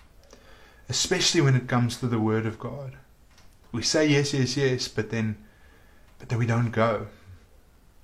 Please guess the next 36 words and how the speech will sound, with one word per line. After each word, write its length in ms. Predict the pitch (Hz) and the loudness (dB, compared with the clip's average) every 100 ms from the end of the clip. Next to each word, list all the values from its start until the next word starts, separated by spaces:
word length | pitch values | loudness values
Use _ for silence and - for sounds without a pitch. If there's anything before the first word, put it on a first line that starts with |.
| - - - - - | -20 -20 -20 -20 -4
And 120 | 135 | -2
secondly, 340 | 139 165 185 175 | 0 0 0 0
I 80 | 147 | -2
think 280 | 160 143 - - - - - - - | -2 -2 -6 -18 -20 -20 -20 -20 0
we 140 | 123 | 2
all 320 | 131 160 175 151 | 4 4 6 8
have, 440 | 127 127 120 120 | 8 8 6 2
in 160 | 135 120 | 0 2
the 60 | |
same 400 | 117 156 147 147 | 2 2 2 4
breath, 400 | 120 120 123 123 | 4 4 4 2
we 100 | 120 | 0
have 420 | 117 123 127 - - - - - | 2 4 4 2 -8 -20 -10 -2
a 60 | |
bit 140 | 120 131 | 2 4
of 160 | 131 | 4
this 180 | 117 - | 2 0
Pharisee, 640 | - 131 147 151 - 131 - - - | 2 4 6 2 -2 -6 -14 -14 -4
a 60 | |
bit 120 | 120 | 2
of 140 | 123 120 | 2 2
this 240 | 110 - - | -2 -6 -4
religious 680 | 117 120 120 135 131 127 | 0 4 6 8 6 4
leader 480 | 117 110 139 160 143 | 4 4 4 6 6
in 260 | 117 127 127 | 6 2 2
us. 320 | 113 107 - | 0 -4 -8
There's 260 | - 110 110 | -2 -2 -2
parts 440 | - 175 175 - | 0 2 2 0
of 100 | 131 | 0
us 160 | 117 - | 0 2
that 140 | 113 | 0
just 180 | - 156 | 0 -2
want 160 | 147 127 | -2 -2
to 80 | 120 | -4
preserve 760 | 131 110 101 117 127 143 147 | -2 -2 0 2 6 8 8
ourselves. 800 | - - - - - - 139 - | 6 0 -2 -6 -8 -12 -16 -18